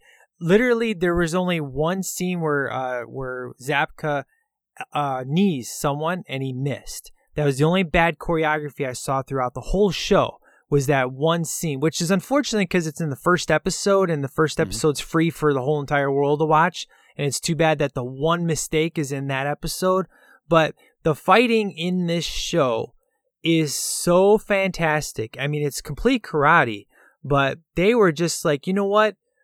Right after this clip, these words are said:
Speaker 1: The remake of The Karate Kid with Jaden,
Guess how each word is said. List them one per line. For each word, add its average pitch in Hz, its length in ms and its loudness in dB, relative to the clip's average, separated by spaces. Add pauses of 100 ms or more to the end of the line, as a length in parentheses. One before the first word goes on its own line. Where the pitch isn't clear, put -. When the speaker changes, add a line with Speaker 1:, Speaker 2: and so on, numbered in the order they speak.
(960)
Speaker 1:
The 165 200 4
remake 247 460 4
of 180 140 0
The 175 80 0
Karate 180 360 2
Kid 170 220 -4
with 143 240 0
Jaden, 156 440 -4